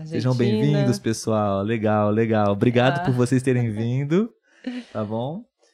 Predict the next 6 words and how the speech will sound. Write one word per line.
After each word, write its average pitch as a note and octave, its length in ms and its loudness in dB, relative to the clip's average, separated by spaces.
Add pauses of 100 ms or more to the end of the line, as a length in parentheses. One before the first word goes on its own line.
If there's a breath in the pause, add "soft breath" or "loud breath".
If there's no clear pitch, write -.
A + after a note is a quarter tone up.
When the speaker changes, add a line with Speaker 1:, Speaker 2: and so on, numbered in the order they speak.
(160)
Speaker 1:
Ah, G#2 800 -4 (160)
quem? C#3+ 260 -6 (120)
Argentina? B2+ 640 -12 (560)
Speaker 2:
É, E3+ 260 -16
a F#3 120 -8
Lu. G#3+ 300 -2